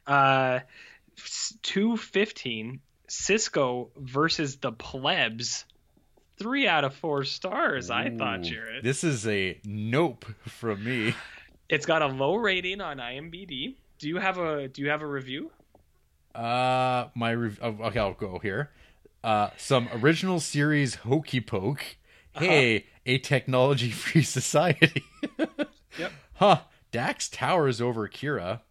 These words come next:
Speaker 2: Interesting. A ship tractor beaming another while both at warp.
Speaker 1: Yep.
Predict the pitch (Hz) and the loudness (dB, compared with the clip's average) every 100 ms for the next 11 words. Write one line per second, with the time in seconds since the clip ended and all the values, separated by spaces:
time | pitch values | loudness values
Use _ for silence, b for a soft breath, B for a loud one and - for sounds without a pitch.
0 | _ b b b b b _ _ _ 151 | _ b b b b b _ _ _ -6
1 | 180 - 120 104 104 90 - 104 - 165 | -4 -2 -2 -2 -8 -10 -10 -8 -4 -6
2 | 175 - - 120 - 127 107 - 110 117 | -6 -12 -6 -6 -6 -6 -6 -6 -6 -4
3 | 113 110 107 98 101 123 113 98 90 90 | -4 -6 -8 -8 -6 -4 -4 -6 -8 -10
4 | 87 80 - 95 120 - - 95 98 92 | -10 -12 -12 -6 -6 -8 -14 -12 -12 -12
5 | 87 92 147 - _ _ _ _ _ b | -8 -6 -6 -12 _ _ _ _ _ b
6 | b b b _ 147 123 147 | b b b _ -6 -4 -6